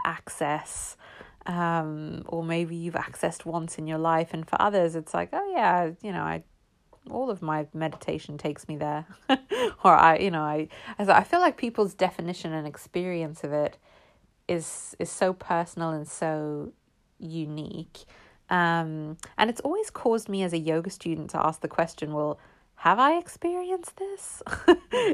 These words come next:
Is this something I'm gonna experience?" Do I think I've experienced it? And then one day maybe I really will, and I'll think, "Oh, I had no idea what I was talking about." I don't know. Um, and I guess you could say that of anyone, even of people who claim to have experienced it. How do they know for sure <laughs>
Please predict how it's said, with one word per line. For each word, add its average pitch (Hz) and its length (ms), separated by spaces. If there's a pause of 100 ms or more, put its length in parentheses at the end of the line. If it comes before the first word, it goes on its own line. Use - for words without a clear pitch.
Is 208 100
this 202 120
something 196 340
I'm 151 140
gonna 156 240
experience?" 330 960 (580)
Do 190 80
I 160 100
think 165 320
I've 220 120
experienced 269 800
it? 277 240
And 170 160
then 165 340
one 160 180
day 160 140
maybe 156 280
I 151 60
really 151 280
will, 156 280
and 190 100
I'll 170 120
think, 160 240
"Oh, 196 40
I 175 100
had 160 120
no 151 120
idea 151 220
what 151 80
I 151 40
was 151 80
talking 190 320
about." 254 260
I 180 80
don't 170 120
know. 165 240 (460)
Um, 160 640
and 202 100
I 214 60
guess 233 200
you 202 60
could - 140
say 165 160
that 156 120
of 151 80
anyone, 156 480
even 175 240
of 165 100
people 156 280
who 160 100
claim 156 320
to 165 100
have 147 80
experienced 160 680
it. 165 140
How 180 120
do 202 100
they 175 140
know 160 240
for - 160
sure - 800
<laughs> - 60